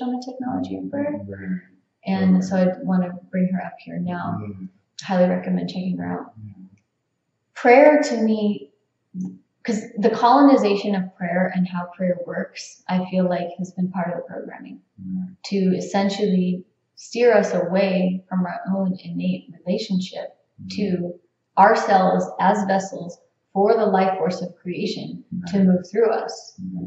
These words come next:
Speaker 1: and ourselves and our connection to the elements of life and the elements of creation, and our relation to the sacred and to these benevolent life force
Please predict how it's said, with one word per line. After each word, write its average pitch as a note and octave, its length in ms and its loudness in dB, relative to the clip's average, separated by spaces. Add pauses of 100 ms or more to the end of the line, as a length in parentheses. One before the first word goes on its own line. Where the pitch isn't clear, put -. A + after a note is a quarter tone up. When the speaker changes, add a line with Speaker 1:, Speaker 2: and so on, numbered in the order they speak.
(160)
Speaker 1:
and F#3+ 200 0
ourselves F#3+ 640 0
and F3+ 80 -2
our - 200 -6
connection G3+ 720 -4
to G3+ 400 -4
the G3 220 -6
elements F3+ 420 -2
of F3+ 140 -12
life G3 340 0
and F#3 100 0
the F#3 60 -6
elements F3+ 320 -8
of - 100 -20
creation, - 500 -10 (640)
and F#3 160 0
our F3+ 240 -4
relation F3+ 640 0
to F3+ 200 -4
the F3+ 80 -6
sacred F#3 720 -6 (200)
and F3+ 220 -2
to F3+ 340 -4
these F3+ 280 -6
benevolent F#3 840 -2 (520)
life F3+ 360 -4
force - 520 -8